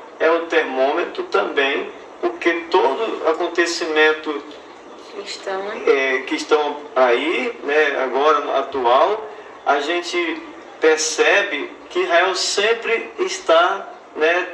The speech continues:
Speaker 1: tá, tá, tá no meio das profecias dos acontecimentos.
Speaker 2: Eu acho que até a, é, a criação do Estado de Israel também era uma profecia, né?
Speaker 1: É uma profecia.
Speaker 2: Deus já avisa que iria se cumprir.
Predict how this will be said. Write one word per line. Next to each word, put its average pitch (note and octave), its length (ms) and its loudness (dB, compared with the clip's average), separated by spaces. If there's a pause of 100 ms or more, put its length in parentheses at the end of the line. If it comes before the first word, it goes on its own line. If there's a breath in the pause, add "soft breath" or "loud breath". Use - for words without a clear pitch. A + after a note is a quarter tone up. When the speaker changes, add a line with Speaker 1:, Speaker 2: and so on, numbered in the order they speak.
Speaker 1:
tá, D3 400 0
tá, D3 600 4
tá C#3+ 200 0 (220)
no D#3 100 -6
meio E3+ 260 0
das F3+ 140 -4
profecias - 880 -2 (120)
dos C3+ 120 -4
acontecimentos. A#2+ 920 -4 (600 loud breath)
Speaker 2:
Eu A#3+ 80 4
acho B3 220 4
que - 80 2
até C4 480 4
a, A#3 200 2 (180)
é, G#3 240 2
a G#3 80 0
criação C4+ 580 0
do E4 80 -4
Estado C4+ 320 2
de - 60 -8
Israel A3 480 4
também C#4 580 -2
era B3+ 100 2
uma C4+ 120 -2
profecia, C#4+ 520 0
né? - 120 4
Speaker 1:
É - 20 0
uma A#3 140 2
profecia. A3 420 0
Speaker 2:
Deus A#3 100 4
já C4+ 140 4
avisa D4 400 0
que D#4+ 140 -8
iria C#4+ 320 0
se D4 120 -8
cumprir. A#3 540 -2